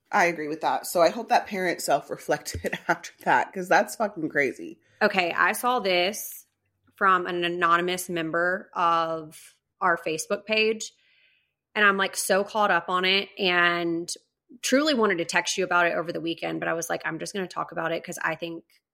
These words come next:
Speaker 2: other people have probably experienced this." It's kind of long, but I'm gonna read it. It says, Please, no negative comments. My husband basically had a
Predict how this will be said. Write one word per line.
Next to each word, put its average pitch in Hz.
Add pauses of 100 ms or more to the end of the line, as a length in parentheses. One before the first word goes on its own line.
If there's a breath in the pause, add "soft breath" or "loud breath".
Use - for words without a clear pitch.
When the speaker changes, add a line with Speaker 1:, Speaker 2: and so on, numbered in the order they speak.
(340)
Speaker 2:
other 175
people 175
have 170
probably 160
experienced 160
this." 233 (560)
It's 190
kind 196
of 220
long, 170 (140)
but 170
I'm 165
gonna 170
read 165
it. -
It 196
says, 175
Please, 208
no 240
negative 196
comments. 160
My 190
husband 202
basically 208
had 190
a 170